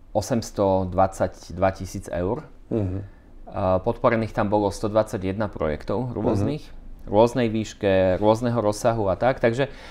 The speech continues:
Speaker 1: ono už tá, tá suma nie je zase úplne zanedbateľná a jasné, viem si predstaviť, že by tam išlo viacej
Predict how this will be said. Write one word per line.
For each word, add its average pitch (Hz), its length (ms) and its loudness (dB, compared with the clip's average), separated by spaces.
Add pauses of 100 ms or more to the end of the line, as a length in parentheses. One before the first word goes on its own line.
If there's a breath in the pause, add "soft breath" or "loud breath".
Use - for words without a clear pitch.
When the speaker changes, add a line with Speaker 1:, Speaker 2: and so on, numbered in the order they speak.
(120 loud breath)
Speaker 1:
ono 196 240 6
už 175 80 0
tá, 147 320 6
tá 139 160 2
suma 147 240 2
nie 127 320 2
je 90 80 -2
zase 90 160 -2
úplne 104 320 0
zanedbateľná 110 840 0 (140)
a 104 60 2 (1120)
jasné, 95 320 2
viem 98 160 2
si 92 160 -6
predstaviť, 82 320 -6
že 78 80 -8
by 73 80 -8
tam 76 160 -8
išlo 73 240 -8
viacej 82 480 -6